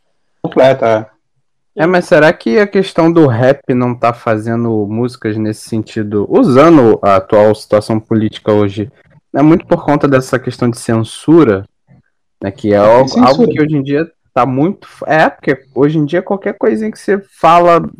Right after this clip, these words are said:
Speaker 2: na internet, uma meia dúzia que não gosta, vai lá, cancela.
Speaker 1: Ah, mas não,
Speaker 2: É.
Speaker 1: não acho isso, cara. Eu acho que, eu acho que, é, é,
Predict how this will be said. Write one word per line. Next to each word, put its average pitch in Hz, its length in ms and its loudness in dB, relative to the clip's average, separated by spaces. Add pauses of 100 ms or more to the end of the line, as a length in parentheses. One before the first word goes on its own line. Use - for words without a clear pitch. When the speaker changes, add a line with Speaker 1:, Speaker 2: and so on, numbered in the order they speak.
(140)
Speaker 2:
na 139 220 0
internet, 147 680 -2
uma 208 100 0
meia 185 260 0
dúzia 151 320 -2
que - 100 -10
não 143 200 -2
gosta, 143 440 0
vai 139 140 -2
lá, 135 200 -2
cancela. 131 1040 -2 (220)
Speaker 1:
Ah, 147 340 4
mas 208 180 -4
não, 135 440 -2
Speaker 2:
É. 120 60 -2
Speaker 1:
não 120 80 -2
acho 120 280 -8
isso, 117 400 -14
cara. 127 240 -4
Eu 151 60 -2
acho 160 240 -2
que, 160 140 -6 (280)
eu 139 140 0
acho 151 220 -2
que, 165 600 2 (560)
é, 127 960 0
é, 127 460 -4